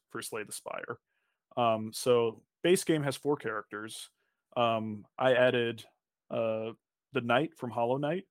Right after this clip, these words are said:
who has his own complete deck and there's a whole mod that adds, like, custom events and stuff.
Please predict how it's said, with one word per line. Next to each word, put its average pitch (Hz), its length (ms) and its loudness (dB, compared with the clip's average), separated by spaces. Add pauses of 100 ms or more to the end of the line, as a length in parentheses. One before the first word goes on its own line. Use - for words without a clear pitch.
(240)
who 127 120 -2
has 123 260 0
his 117 160 -6
own 120 220 -4
complete 120 440 -6
deck - 400 -4 (400)
and 110 400 -8 (240)
there's 120 160 -8
a - 20 -6
whole 123 140 -4
mod 117 340 -2
that 110 160 -4 (360)
adds, 117 260 -4
like, 113 200 -8
custom - 300 -8
events 110 320 -10
and 151 100 -10
stuff. 165 320 -2